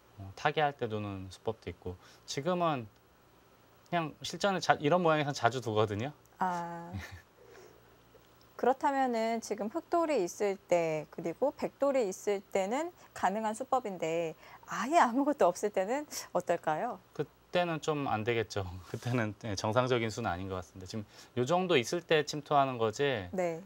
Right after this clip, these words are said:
Speaker 1: 이 돌이 눈목재 했을 때도 침투하는 수는 거의 못 봤고요.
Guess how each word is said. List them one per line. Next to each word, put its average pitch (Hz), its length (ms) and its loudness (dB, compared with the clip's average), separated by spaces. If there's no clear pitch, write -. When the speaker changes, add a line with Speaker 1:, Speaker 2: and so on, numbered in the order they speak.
Speaker 1:
이 135 80 -2
돌이 160 180 0
눈목재 165 420 2
했을 160 180 0
때도 139 240 0
침투하는 135 440 -2
수는 113 260 -6
거의 98 280 0
못 104 120 2
봤고요. 104 500 -2